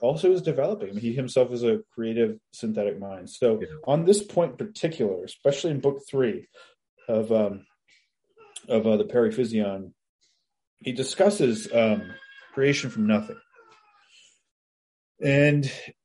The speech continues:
Speaker 1: I think it's one of the most interesting discussions of what it means to say creation came from nothing,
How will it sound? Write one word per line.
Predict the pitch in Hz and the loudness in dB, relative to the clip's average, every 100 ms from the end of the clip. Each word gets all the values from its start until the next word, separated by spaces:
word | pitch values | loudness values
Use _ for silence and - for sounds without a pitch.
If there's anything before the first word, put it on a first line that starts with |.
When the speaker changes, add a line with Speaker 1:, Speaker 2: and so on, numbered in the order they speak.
| - | 4
Speaker 1:
I | 160 208 | 8 8
think | 233 247 | 6 4
it's | 226 170 | 2 2
one | 180 | 4
of | |
the | 156 | 4
most | 151 147 | 4 4
interesting | 156 131 135 127 | 2 0 -4 -6
discussions | 110 - 151 143 131 120 110 - - | -6 4 6 6 0 -4 -8 -10 0
of | 123 123 110 117 | 2 4 2 -2
what | 120 143 135 | 4 6 6
it | 101 | 2
means | 117 131 135 123 | -4 -2 -4 -4
to | - | -6
say | 110 123 110 | -2 2 2
creation | 110 117 110 107 107 | 0 0 0 0 -4
came | - 113 104 98 | -4 -4 -4 -6
from | - 131 113 104 | -2 0 0 2
nothing, | 113 117 - 90 98 | 0 0 -4 -12 -14